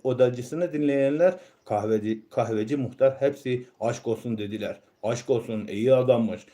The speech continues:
Yalnız müsteşarın bahçıvanı ile valinin aşçısı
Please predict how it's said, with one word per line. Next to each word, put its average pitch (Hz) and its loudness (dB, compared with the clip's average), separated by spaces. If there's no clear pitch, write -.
Yalnız 165 2
müsteşarın 123 0
bahçıvanı 117 -2
ile 110 -4
valinin 113 2
aşçısı 107 -4